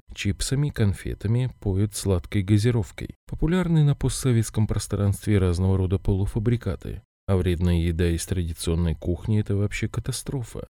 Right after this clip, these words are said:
Достаточно немного пройтись по форумам Рунета, чтобы понять, что накормить кроху борщом на зажаренном сале или экзотическими фруктами, а потом заламывать руки, когда у него начинаются сильные боли,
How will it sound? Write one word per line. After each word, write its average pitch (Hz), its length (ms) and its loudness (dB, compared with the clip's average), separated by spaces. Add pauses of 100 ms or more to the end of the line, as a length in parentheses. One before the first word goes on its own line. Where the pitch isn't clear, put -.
Достаточно 101 640 0
немного 92 460 4
пройтись 90 460 -2
по 92 140 -4
форумам 87 500 0
Рунета, 85 480 2
чтобы 120 340 -2
понять, 110 340 4
что 101 260 -2
накормить 92 500 0
кроху 92 600 0
борщом 87 720 0
на 101 160 2
зажаренном 90 680 2
сале 85 460 0
или 92 320 0
экзотическими 90 800 -2
фруктами, 87 560 0
а 131 80 4
потом 120 340 2
заламывать 98 600 4
руки, 92 420 -2
когда 95 300 4
у - 20 2
него 90 220 2
начинаются 87 580 0
сильные 92 460 0
боли, 85 440 0